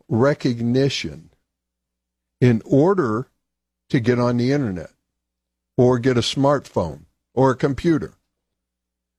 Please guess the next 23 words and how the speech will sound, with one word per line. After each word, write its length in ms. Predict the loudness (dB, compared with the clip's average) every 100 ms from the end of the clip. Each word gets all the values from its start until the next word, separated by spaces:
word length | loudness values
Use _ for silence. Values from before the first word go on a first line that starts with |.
| _ _ _ _
So 440 | -4 0 2 0 -6 _ _ _ _ _ _ _ _ _ _ _ _ _ _ _ _ -2
it 180 | 0 2
will 180 | 0 0
have 340 | 0 -2 -2
to 100 | -4
recognize 760 | 0 -2 -2 -2 -2 -2 -4 -4
your 140 | -6
face. 680 | -4 -2 -2 -2 -6 -10 -16 _ _ _ _ _ _ _ _ _ _ _ _ _ _ _ _ _ _ _ _ _ _ _ _ _ _ _ 0
If 220 | 0 2
you're 260 | 2 2 -2 _ -20 -8
a 120 | -6
bad 500 | -2 2 4 2 0
social 640 | -4 -4 0 0 -2 -6 -6
credit 520 | -6 -2 0 -2 -4
person, 460 | -4 -4 -4 -8
you 140 | -4 -2
will 140 | 0
no 220 | 0 2
longer 360 | 2 2 0 -4
get 220 | -2 -2
on 180 | -2 -4
the 160 | -4 -2
internet. 500 | -2 -4 -8 -14